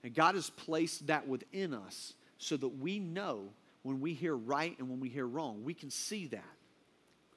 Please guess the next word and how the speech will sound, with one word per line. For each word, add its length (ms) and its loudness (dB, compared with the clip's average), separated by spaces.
Fourth, 480 4